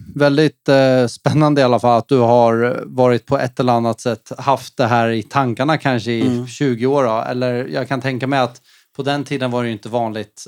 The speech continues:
Speaker 1: att stöta på såna här saker.
Speaker 2: Nej.
Speaker 1: Eh, och, eh, att du nu på något vis ser hur fler och fler börjat skriva om det på lite senare år. Ehm, det är, det var,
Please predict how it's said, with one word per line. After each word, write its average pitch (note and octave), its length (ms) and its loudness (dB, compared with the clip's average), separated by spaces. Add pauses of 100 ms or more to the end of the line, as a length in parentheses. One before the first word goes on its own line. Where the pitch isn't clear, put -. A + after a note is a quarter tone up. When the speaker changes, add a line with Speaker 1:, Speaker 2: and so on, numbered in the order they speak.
Speaker 1:
att - 340 -12
stöta A#2 420 -10
på A2+ 160 -12
såna A#2 240 -10
här D3+ 320 0 (240)
saker. D#3 500 -4 (100)
Speaker 2:
Nej. A2+ 320 -2 (220)
Speaker 1:
Eh, A#2 220 -2
och, - 520 -8
eh, A#2+ 340 -2
att A#2+ 200 -6
du B2+ 160 -4
nu B2+ 420 -2
på B2 160 -8
något A#2 260 -8
vis A#2 280 -6 (320)
ser A#2+ 260 -2
hur G#2+ 480 -8
fler B2 300 -6
och A2+ 120 -6
fler A#2+ 340 -6 (520)
börjat B2+ 240 2
skriva A#2 360 -2
om A2 180 -2
det A2 240 -6 (200)
på B2 100 -4
lite A#2+ 280 -8
senare C#3+ 400 -2
år. G#2 260 -4 (680)
Ehm, A#2 520 -8
det B2+ 160 -2 (140)
är, A#2+ 380 -4 (100)
det C3 140 -4
var, B2+ 260 4